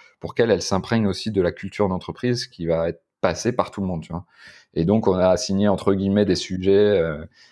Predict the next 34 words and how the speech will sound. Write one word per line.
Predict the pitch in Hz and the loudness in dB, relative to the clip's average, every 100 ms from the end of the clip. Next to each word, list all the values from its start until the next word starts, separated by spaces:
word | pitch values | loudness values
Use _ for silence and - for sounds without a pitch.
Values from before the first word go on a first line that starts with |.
| _ | _
à | - | -8
chacun | 82 90 - | -6 -4 -2
des | 92 82 | -2 -2
membres | 98 95 | 0 0
de | 87 | 2
l'équipe | 85 87 139 - - _ | 0 0 -2 -2 -8 _
pour | 104 104 - _ - | 0 2 0 _ -2
onboarder | 110 107 98 | 0 2 2
cette | 104 - | 0 -4
personne | - 82 113 120 | -4 -4 -2 -4
sur | - | -6
ces | - | -8
sujets | 82 82 87 135 - - - - | -10 -2 0 0 -2 -20 -16 -2
et | 95 | -2
puis | - | 2
en | 110 | 2
même | 101 | 2
temps | 98 123 | 2 0
pour | - - | -2 -2
créer | 110 | 0
du | 95 98 | 2 0
lien | 87 80 | -4 -6
parce | 80 | -10
que | - | -10
c'est, | 82 | -8
c'est | - - - - | -8 -8 -10 -6
ça | 95 | -6
qui | 90 | -2
est | |
important | 82 82 82 104 | -4 -4 -8 -6
aussi | 87 - 104 | -6 -4 -2
au | 90 | 0
début, | 82 85 110 110 | 0 2 2 2
euh, | 87 82 | 0 -4